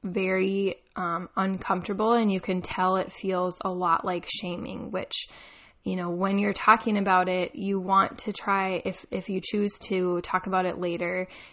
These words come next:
you want to try to come at it from a place of just, like, more of a discussion so they can feel open and learn from the situation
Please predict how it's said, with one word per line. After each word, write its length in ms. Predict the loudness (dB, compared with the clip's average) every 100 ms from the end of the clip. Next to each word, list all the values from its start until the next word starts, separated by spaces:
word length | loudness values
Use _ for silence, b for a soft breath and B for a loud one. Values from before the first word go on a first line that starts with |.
| B
you 180 | -2 2
want 300 | 4 4 2
to 60 |
try 140 | 0 0
to 120 | 0
come 340 | 0 0 2
at 180 | 2 0
it 200 | 0 -4
from 400 | -4 -2 -2 -4 -6
a 120 | -8
place 460 | -4 -2 0 -2
of 140 | -4 -2
just, 380 | -2 -4 -6 -6
like, 240 | -8 -4
more 260 | -2 0 -2
of 100 | -2
a 80 |
discussion 840 | -4 -4 -6 -4 -4 -2 0 2 2
so 240 | 0 -2
they 160 | -2 -2
can 200 | -2 -2
feel 420 | 0 0 -2 -4
open 540 | -4 -2 -2 -2 0 -2
and 360 | -4 -6 -4
learn 720 | -4 -2 0 0 0 0 0
from 400 | -2 -2 0 2
the 120 | 0 -2
situation 840 | -6 -6 -2 -2 -2 0 0